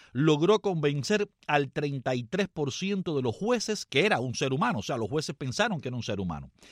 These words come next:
Y el hecho ocurrió en un certamen organizado por la Escuela de Ingeniería de Sistemas de la Universidad de Reading, realizada en la sociedad, en la Real Sociedad Inglesa.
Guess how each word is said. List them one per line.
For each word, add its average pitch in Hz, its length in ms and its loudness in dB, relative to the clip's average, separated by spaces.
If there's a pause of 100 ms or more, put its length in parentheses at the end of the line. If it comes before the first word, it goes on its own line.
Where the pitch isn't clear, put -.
(240)
Y 180 120 8
el 214 60 10
hecho 254 180 6
ocurrió 190 540 4
en 135 140 -6
un 175 120 0
certamen 175 440 0
organizado 156 680 4 (280)
por 131 200 2
la 123 80 4
Escuela 185 360 2
de 151 80 -2
Ingeniería 135 640 0
de 123 100 2
Sistemas 170 560 0
de 139 80 2
la 120 60 2
Universidad 117 640 0
de 147 340 -4
Reading, 151 540 2 (360)
realizada 170 840 4
en 156 220 -4
la 127 120 4
sociedad, 127 640 0
en 123 120 -4
la 113 80 4
Real 147 380 2
Sociedad 127 520 0 (140)
Inglesa. 113 580 -4